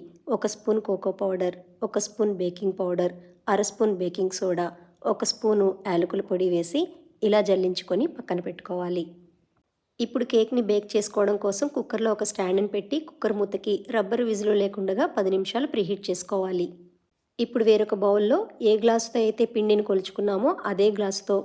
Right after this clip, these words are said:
ఒక గ్లాసు బెల్లం పొడి, అర గ్లాసు నెయ్యి లేదా సన్‌ఫ్లవర్ ఆయిల్, ఒక గ్లాసు పెరుగు వేసి అంతా బాగా కలిసేలాగా కలుపుకొని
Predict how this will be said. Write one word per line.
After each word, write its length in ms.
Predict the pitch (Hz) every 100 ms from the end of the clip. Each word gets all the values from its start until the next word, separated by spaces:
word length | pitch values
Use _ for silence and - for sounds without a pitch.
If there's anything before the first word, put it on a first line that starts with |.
| -
ఒక 160 | 233 220
గ్లాసు 360 | 196 202 202
బెల్లం 320 | 202 185 190
పొడి, 280 | 202 190 185 196 - - -
అర 140 | 214
గ్లాసు 360 | 208 214 208 214
నెయ్యి 280 | 202 190 240
లేదా 280 | 247 202 202
సన్‌ఫ్లవర్ 520 | 196 190 190 196 190
ఆయిల్, 260 | 185 190 190 - _ -
ఒక 160 | 240
గ్లాసు 380 | 220 208 208 208
పెరుగు 360 | - 190 190 208
వేసి 360 | 196 190 - 370 - - _
అంతా 300 | 202 208 247
బాగా 300 | 240 196 190
కలిసేలాగా 600 | 208 196 180 208 196 190
కలుపుకొని 600 | 196 190 185 - 180 185